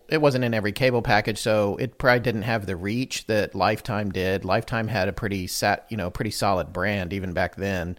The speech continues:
And, um, I, you know, I would say some of it was that. Some of it was the fact, I mean, I know for me,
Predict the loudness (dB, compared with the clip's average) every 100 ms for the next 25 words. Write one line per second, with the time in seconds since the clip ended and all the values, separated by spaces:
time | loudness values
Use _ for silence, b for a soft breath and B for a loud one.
0 | b b b b b b -4 0 2 2
1 | 0 -2 -6 -4 -4 -2 -4 -6 -10 -12
2 | _ 4 4 4 4 6 6 4 2 2
3 | 2 2 2 0 -2 2 8 8 8 4
4 | 4 6 6 6 4 2 4 8 8 8
5 | 0 -4 2 4 4 4 6 4 4 2
6 | 0 0 0 -2